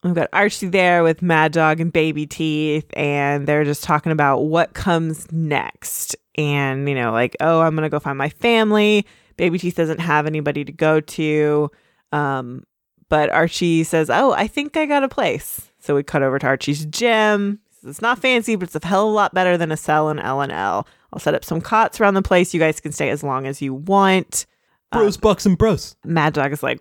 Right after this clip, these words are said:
Speaker 1: "What? This is your own gym?" Again, Archie's like, "It's <laughs> a long story." Mister Keller comes in, like, "Hey, this is the guy I was telling y'all about. This is my trainer extraordinaire."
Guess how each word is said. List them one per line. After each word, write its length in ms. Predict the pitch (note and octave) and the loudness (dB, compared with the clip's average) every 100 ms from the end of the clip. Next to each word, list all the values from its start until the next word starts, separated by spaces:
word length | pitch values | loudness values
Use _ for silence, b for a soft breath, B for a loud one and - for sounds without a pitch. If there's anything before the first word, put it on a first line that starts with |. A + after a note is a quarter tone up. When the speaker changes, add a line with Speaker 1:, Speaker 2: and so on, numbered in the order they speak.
| - | -4
Speaker 1:
"What? 280 | - B4+ - | 2 2 2
This 160 | E4+ | -2
is 160 | F#4 E4 | 0 -2
your 160 | E4+ C4+ | 0 2
own 240 | A3+ G#3 | 0 0
gym?" 640 | F#3 C4 C4+ C4 B3+ C4 - | 0 0 2 0 0 -4 -6
Again, 340 | F3 E3+ D3+ D3+ | -6 0 2 2
Archie's 360 | D3+ - D3+ | 0 -2 -8
like, 160 | C#3 C3 | -8 -10
"It's 200 | B2+ - | -8 -2
<laughs> 0 | |
a 300 | F3 F3+ C#3+ B2+ - | 0 0 -2 -4 -4
long 420 | D3 D3+ C3+ D3 | -2 0 -2 -6
story." 680 | - - D3+ D3+ D#3 D#3+ D#3+ b b | -8 -4 -2 0 0 0 -2 b b
Mister 220 | G3+ F#3+ | 0 0
Keller 320 | F#3 G#3 G#3 G#3 | 0 0 0 -2
comes 340 | - G#3 G3 | 0 0 0
in, 140 | G3 | 0
like, 240 | F#3 F#3 - - | 0 -2 -4 -4
"Hey, 160 | F#4+ | 0
this 180 | B3+ A#3 | 0 -2
is 120 | A3+ A3 | -4 -4
the 80 | A3+ | 0
guy 380 | G#3+ G3 G3 - | 2 2 0 0
I 100 | - | 0
was 120 | E3 | 0
telling 320 | - B3+ A#3+ A3+ | 0 0 0 2
y'all 180 | A3 | 2
about. 320 | G#3+ G#3 G3 F3+ | 2 2 0 0
This 160 | F3 | -2
is 60 | F#3 | -4
my 120 | E3 | -4
trainer 340 | E3 E3+ E3 D#3+ | -2 -4 -2 -2
extraordinaire." 880 | - - D#3 D3+ D3+ D3+ D3+ D#3 | -4 -2 -2 0 0 2 2 2